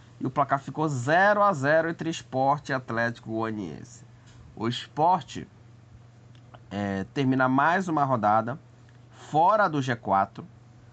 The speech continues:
né? O Atlético Goianiense é o segundo colocado com sessenta e um. E o Sport é o quinto colocado com sessenta, né? E tá empatado aí com o Criciúma e Juventude,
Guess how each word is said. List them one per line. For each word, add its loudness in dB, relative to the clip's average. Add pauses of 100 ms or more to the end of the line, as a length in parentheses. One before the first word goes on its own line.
(220)
né? -2
O -2
Atlético -2
Goianiense -4
é -4
o -10
segundo -4
colocado -4
com -8
sessenta -6
e -2
um. -2 (480)
E -2
o 4
Sport -2
é -2
o -2 (140)
quinto -4
colocado 0 (380)
com -2
sessenta, -2 (560)
né? -8 (540)
E -8
tá -2
empatado 0
aí -2
com -6
o -6
Criciúma -4
e -2
Juventude, -8